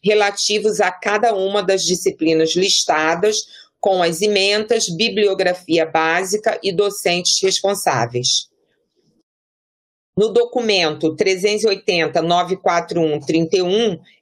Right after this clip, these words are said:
é apresentada uma segunda minuta de deliberação com ajustes na redação, dados por orientação da conselheira Denise da Costa Oliveira Siqueira,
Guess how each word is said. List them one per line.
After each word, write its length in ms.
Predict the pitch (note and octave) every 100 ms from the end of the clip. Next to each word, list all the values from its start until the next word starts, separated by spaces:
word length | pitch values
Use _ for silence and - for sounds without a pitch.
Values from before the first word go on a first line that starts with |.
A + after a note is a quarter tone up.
| F3
é 140 | G3+
apresentada 920 | A3+ G3 G3+ G3+ E3+ E3+ G3 F#3+ F3
uma 160 | F3+ F#3+
segunda 680 | - - F3+ G3+ A#3+ B3 B3
minuta 500 | A3 F#3+ F#3+ F#3+ G3
de 140 | F#3
deliberação 1000 | F3 F3 D#3+ D#3+ D#3+ D#3+ F#3 E3 F3 F#3+ - - _ -
com 260 | A3+ A#3+
ajustes 920 | A#3+ G#3+ - F3+ F3+ F#3+ - - F#3
na 180 | F#3+ F3
redação, 840 | F3 E3+ E3 F3+ - E3+ D#3 E3 E3 - - -
dados 500 | F#3+ G3 G#3+ A3 -
por 200 | G#3 F#3+
orientação 960 | F#3+ F#3 F3 F3 E3+ - E3 E3 F3+ F#3
da 120 | F#3
conselheira 760 | F3+ G3 F#3+ F3+ E3 E3+ E3+ D#3+
Denise 480 | E3+ E3+ F3+ F#3 F#3+
da 120 | F#3
Costa 400 | - F3 E3+ F3
Oliveira 440 | E3+ D#3+ D#3 D#3
Siqueira, 760 | D#3+ F#3+ - F3+ E3+ F#3 A#3